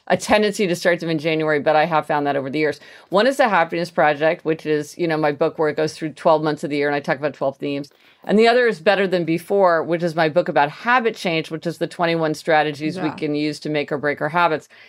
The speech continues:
Speaker 1: But since so many people's New Year's resolutions or their one-word theme or their twenty-three for twenty-three or whatever they're doing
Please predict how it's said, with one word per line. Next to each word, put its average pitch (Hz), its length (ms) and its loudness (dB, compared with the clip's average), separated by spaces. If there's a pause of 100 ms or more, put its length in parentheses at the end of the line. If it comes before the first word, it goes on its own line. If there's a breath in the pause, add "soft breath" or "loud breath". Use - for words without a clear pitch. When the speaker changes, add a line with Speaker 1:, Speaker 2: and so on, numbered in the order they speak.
(240 loud breath)
Speaker 1:
But 190 120 0
since 233 220 4
so 240 260 4
many 240 220 0
people's 190 480 -2
New 175 140 0
Year's 180 260 2
resolutions 170 960 0
or 165 320 2
their 151 180 0
one-word 151 480 -2
theme 240 560 0
or 156 60 0
their 151 240 0
twenty-three 180 460 0
for 170 100 -2
twenty-three 180 420 0
or 185 100 2
whatever 202 440 2
they're 190 220 2
doing 156 520 -2